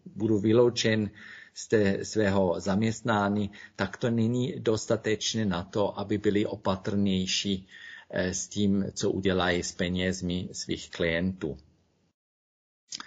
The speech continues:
A poslední bod, eh, byly velice laxní regulace, zvlášť v U S A. Ehm, tohle, tenhle bod se trošku vylepšil, eh,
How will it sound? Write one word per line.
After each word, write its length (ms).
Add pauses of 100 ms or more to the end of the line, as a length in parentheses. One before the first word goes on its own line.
(360)
A 100
poslední 560
bod, 460
eh, 320 (580)
byly 340
velice 540
laxní 720
regulace, 840 (520)
zvlášť 680
v 60
U 180
S 200
A. 380 (160)
Ehm, 500 (520)
tohle, 460
tenhle 300
bod 280
se 120
trošku 440
vylepšil, 800
eh, 460